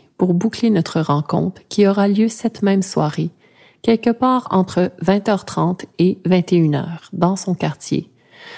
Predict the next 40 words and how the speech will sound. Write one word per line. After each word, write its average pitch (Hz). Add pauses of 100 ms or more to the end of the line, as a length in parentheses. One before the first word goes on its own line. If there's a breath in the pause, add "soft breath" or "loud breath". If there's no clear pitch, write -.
(140 loud breath)
pour 190
que 202
j'aille 196
chez 220
lui 202
par 151
la 151
suite -
si -
notre 165
attirance 165
est 180
mutuelle 160 (200)
et 190
que 190
mon 175
gut 185
feeling 175
est 151
bon. - (1400 loud breath)
En 220
gros, 269
cet -
homme, 185 (140)
parce 180
que 180
dans 175
ma 180
very 170
field 175
avec 160
pour 165
objectif 156
de 156
trouver 165
un 165
amant 151
fabuleux 165
et -
dominant, 156